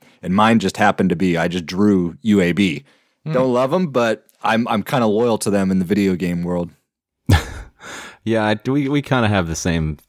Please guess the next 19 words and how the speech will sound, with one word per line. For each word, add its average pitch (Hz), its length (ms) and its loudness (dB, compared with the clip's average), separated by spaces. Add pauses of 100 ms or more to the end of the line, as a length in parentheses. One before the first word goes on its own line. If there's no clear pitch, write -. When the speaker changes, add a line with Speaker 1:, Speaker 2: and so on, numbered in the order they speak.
(120)
Speaker 3:
thought - 460 -2
process, 76 500 -2
Mike. 76 240 -6
I, 95 280 2
I 104 60 4
def-, 92 320 -2
tend 98 180 2
to 87 40 0
go 82 160 2
with 78 160 0
the, 71 300 -2 (480)
the 170 80 2
crappy 87 380 -2
teams. 78 480 -2 (420)
Um, 73 580 0 (240)
I 107 140 2
was 127 220 2
thinking 110 340 0
either 87 420 2